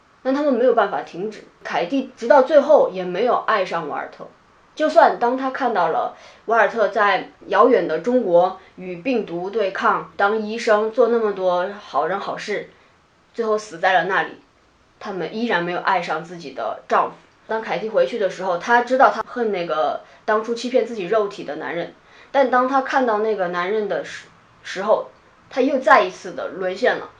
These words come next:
到那个时候，她，凯蒂才开始自恨，她不像她以，自己以为的那样可以从一段坏关系里面出来。这个问题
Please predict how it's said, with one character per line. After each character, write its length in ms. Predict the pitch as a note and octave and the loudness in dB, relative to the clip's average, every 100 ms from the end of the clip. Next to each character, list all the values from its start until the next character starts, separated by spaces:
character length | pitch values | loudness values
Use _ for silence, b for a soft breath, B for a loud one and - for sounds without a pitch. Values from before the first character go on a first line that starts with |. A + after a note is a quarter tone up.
| _ - | _ 0
到 120 | C#4+ | 2
那 140 | E4 | 4
个 80 | B3 | 2
时 160 | - G3 | 0 2
候， 160 | G#3 | 2
她， 180 | F#3+ - - | 2 -4 -14
凯 200 | - E3+ | -6 -4
蒂 120 | A3 | -4
才 180 | G#3 F3+ | -8 -8
开 160 | A3+ G#3 | -4 -4
始 100 | E3 | -4
自 240 | - G#3 | -6 -2
恨， 260 | G#3 G3+ - - _ - | 0 -2 -4 -16 _ -12
她 100 | A3 | -10
不 120 | G3+ | -4
像 220 | A3 A#3 | 4 4
她 120 | A3+ A3+ | 4 -2
以， 280 | F3+ E3+ - | -4 -10 -14
自 160 | - B3+ | -8 -8
己 320 | G3 G#3 F#3+ | -6 -8 -6
以 80 | E3+ | -4
为 220 | D#3+ F3 | 0 2
的 140 | A3+ G#3+ | 4 4
那 120 | G#3 | 2
样 180 | F3 D3+ | 0 -2
可 140 | G3 | -4
以 160 | F#3+ E3+ | -4 -6
从 220 | F#3+ F3+ | -8 -8
一 100 | F#3+ | 0
段 160 | G#3 | 0
坏 200 | - C#4 | 4 2
关 200 | F#3 F#3+ | 2 -2
系 120 | F#3+ E3+ | -2 -8
里 80 | |
面 200 | C#3+ D3 - | -8 -12 -14
出 220 | - G3+ | -4 -2
来。 140 | - - _ _ _ A#3 - | -2 -6 _ _ _ -20 -6
这 100 | C4 | 0
个 80 | C4 | 4
问 220 | C4+ A3+ | 4 2
题 400 | - F3+ G3 | -6 -6 -6